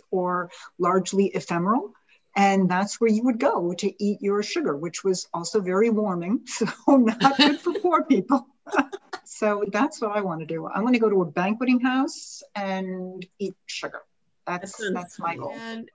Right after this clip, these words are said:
Speaker 3: we talk about food now versus then. Here we come from a, a, a culture of abundance. We can get food from anywhere.
Speaker 2: Yeah.
Speaker 3: You know, you can get sour cherries.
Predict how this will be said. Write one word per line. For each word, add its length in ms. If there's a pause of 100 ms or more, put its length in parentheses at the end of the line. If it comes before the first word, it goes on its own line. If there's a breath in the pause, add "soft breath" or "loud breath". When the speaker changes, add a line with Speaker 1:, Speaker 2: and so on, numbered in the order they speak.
(120)
Speaker 3:
we 140
talk 280
about 380
food 320
now 280
versus 640
then. 540 (320)
Here 240
we 140
come 220
from 460 (360)
a, 40
a, 540
a 40
culture 360
of 80
abundance. 680 (200)
We 160
can 160
get 160
food 240
from 160
anywhere. 440 (640)
Speaker 2:
Yeah. 200
Speaker 3:
You 80
know, 200 (200)
you 140
can 160
get 220
sour 360
cherries. 600